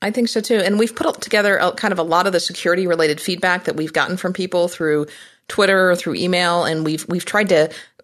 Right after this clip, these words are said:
put those all together into kind of questions and, and try to answer those in those shows. And we did a whole show on security recently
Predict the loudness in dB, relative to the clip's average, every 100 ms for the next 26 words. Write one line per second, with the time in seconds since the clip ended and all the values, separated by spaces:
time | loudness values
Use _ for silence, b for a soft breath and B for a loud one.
0 | _ -20 -2 2 4 4 2 2 2 4
1 | 0 -2 -2 -2 0 -2 0 -2 -2 -2
2 | -2 -2 -6 -8 -4 -2 -2 -2 -2 0
3 | 0 0 -2 -2 0 0 2 0 -2 B
4 | B B 0 4 4 4 2 4 2 2
5 | 2 -2 -2 0 0 -2 -2 -2 -2 -2
6 | -2 -2 -4